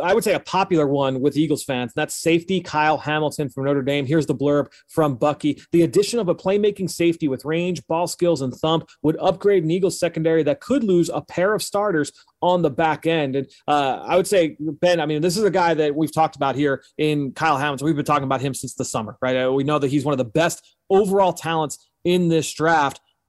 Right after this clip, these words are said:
Like Tyler Linderbaum, like we'll see with, I think, with the linebackers. Uh, I think when you talk about players that come from, you know, quote unquote, less, uh, less important positions, less prior-, hi-, you know, not as high priority positions as,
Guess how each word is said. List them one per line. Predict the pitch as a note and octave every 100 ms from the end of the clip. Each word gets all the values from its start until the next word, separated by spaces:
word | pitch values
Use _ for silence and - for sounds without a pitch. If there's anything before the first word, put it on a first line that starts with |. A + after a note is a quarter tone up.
| _
Like | C3+ D#3 G#3 -
Tyler | F3+ G#3+ G#3+
Linderbaum, | F#3+ G3+ G3+ F3 F#3+ F#3+ F#3+ F#3
like | E3+ G3
we'll | G3+ G3+
see | F#3 G#3
with, | G3
I | F#3+
think, | - G3
with |
the | F3
linebackers. | E3 E3 G3 F3+ D#3+ F3+ - F#3+ F#3 - -
Uh, | D3 C#3+ C3+ - D3
I |
think | E3+ F3
when | E3+
you | F#3
talk | F3 G3+
about | F#3+ F#3
players | - F#3+ G3 E3+
that | F3 D#3+
come | - G3
from, | - F3+ D#3+ - -
you | D#3
know, | C#3
quote | - F#3
unquote, | E3+ E3 E3+ D#3
less, | C#3+ E3+ D#3 -
uh, | C3+ D#3 D3+ C#3+ C#3
less | D#3+ E3+
important | F3 C#3+ - G3+ F#3+ F3+
positions, | D3 F#3 G3 G3 D#3
less | F3+
prior-, | - F#3 E3+
hi-, | D3 F3
you | F#3+ F#3
know, |
not | D3+ E3+ F#3
as | E3+
high | - E3+ F3+
priority | F#3 E3+ F3 F#3 F3 - -
positions | D#3+ D3 F3 F#3 D#3+
as, | D#3+ D3+ _